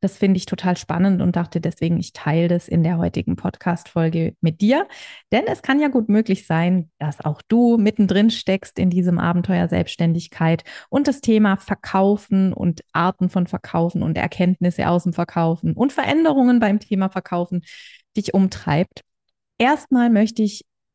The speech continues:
das Ganze vielleicht in einen Kontext oder in den passenden Rahmen setzen. Ich denke, beim Verkaufen kommt es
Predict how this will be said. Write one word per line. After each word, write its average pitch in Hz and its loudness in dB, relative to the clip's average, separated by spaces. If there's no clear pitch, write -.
das 208 0
Ganze 185 0
vielleicht 170 0
in 175 0
einen 165 0
Kontext 220 0
oder 170 0
in 160 0
den 170 2
passenden 160 0
Rahmen 151 0
setzen. 156 -4
Ich - -4
denke, 254 0
beim 226 2
Verkaufen 226 -2
kommt 185 -2
es - -20